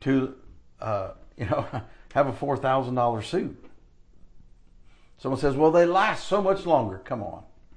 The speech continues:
That's that impression thing, friend. If they last so much longer, then get you one,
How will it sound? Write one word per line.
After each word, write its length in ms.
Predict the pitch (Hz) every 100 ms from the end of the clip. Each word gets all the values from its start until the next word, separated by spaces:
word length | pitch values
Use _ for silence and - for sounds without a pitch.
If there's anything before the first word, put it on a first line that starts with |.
| - - - - -
That's 240 | 127 135
that 160 | 143 147
impression 540 | 139 139 156 151 110
thing, 220 | 101 92 90
friend. 440 | - - 113 - - - - - - - - - - - -
If 140 | 123
they 120 | 117 139
last 340 | 151 190 -
so 120 | 170
much 280 | 170 180 -
longer, 380 | 147 123 110 110
then 300 | 117 117 110
get 260 | 139 139
you 80 | 175
one, 420 | 135 127 123 123